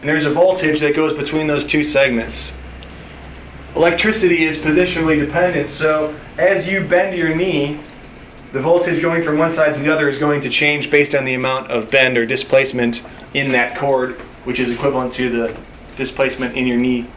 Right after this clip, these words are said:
angle, for example. And so how that voltage changes between those two, um, the two ends here, the two green components there, is how your knee,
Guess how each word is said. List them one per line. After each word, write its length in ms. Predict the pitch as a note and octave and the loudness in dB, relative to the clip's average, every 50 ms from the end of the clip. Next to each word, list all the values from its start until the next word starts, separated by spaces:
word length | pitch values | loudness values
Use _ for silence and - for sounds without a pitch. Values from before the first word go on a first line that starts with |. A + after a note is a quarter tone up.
| - C3+ | -6 -4
angle, 380 | B2+ B2+ B2 A#2+ A2+ G2+ - - - - | -2 -2 0 -2 -2 -2 -4 -8 -8 -6
for 100 | A#2+ A2+ | -6 -6
example. 480 | G#2+ A2 A#2 G#2+ - - A#2+ - - - - - - - - - - - - - - - - - - - - - - - - - - - - D3 | -4 -6 -6 -8 -8 -8 -10 -10 -12 -14 -18 -20 -20 -20 -20 -20 -20 -20 -20 -20 -20 -20 -20 -20 -20 -20 -20 -20 -20 -20 -20 -16 -16 -10 -4 -2
And 100 | D3+ D3 | 0 2
so 140 | D#3+ E3 | 2 4
how 160 | D#3 F3+ G3 F#3+ | 6 6 6 6
that 220 | F3+ D#3 D#3 D3 | 4 2 4 4
voltage 360 | F3+ F#3+ F3+ F#3 F3 D#3+ - | 4 4 4 4 0 -2 0
changes 440 | - - F#3 F3+ F#3 F#3 F3 D#3+ D3 | 2 4 4 6 6 4 2 2 2
between 420 | C#3 D3+ D3+ - F3+ F3+ F#3 F3+ | 2 0 2 4 4 4 6 6
those 240 | E3+ D#3+ D3+ D3 - | 6 4 4 2 0
two, 500 | - - - F#3+ F#3 F3 E3+ D#3+ D#3+ D#3+ - - - - - - - - - - C#3+ | -2 0 0 2 2 2 2 0 0 -4 -8 -12 -10 -8 -6 -6 -6 -8 -2 2 4
um, 400 | C3+ C#3 C3 B2+ B2 A#2+ A2+ - - - - - | 4 6 4 4 2 -2 -6 -10 -16 -18 -10 -8
the 80 | - B2+ | -8 -8
two 240 | - - F3 E3 D3+ | -4 -2 0 0 2
ends 340 | D#3+ E3 F3 F3 E3+ D3 C#3+ | 2 2 2 0 0 -2 0
here, 240 | C#3 C#3 C#3 C3+ | 2 2 2 2
the 40 | C3+ | 0
two 180 | - D#3+ D#3 D3+ | -2 -2 -2 0
green 180 | D3 D3+ D3+ | 2 2 0
components 460 | D3+ D3+ D3 D3 C#3+ C#3 C#3 B2+ A#2+ C3+ | 0 -2 -2 -2 0 0 0 -2 -2 0
there, 440 | D3 D3+ C#3+ C#3 C#3 C#3+ C#3 - - - - - - | 2 4 4 4 2 0 -2 -6 -10 -14 -16 -12 -10
is 100 | B2+ - | -2 2
how 120 | D3+ D3 | 2 4
your 160 | C#3+ C#3 C#3 | 4 2 0
knee, 400 | C#3 C#3+ C#3+ C#3+ C#3 C#3+ C#3 - | 0 2 2 2 0 -2 -4 -8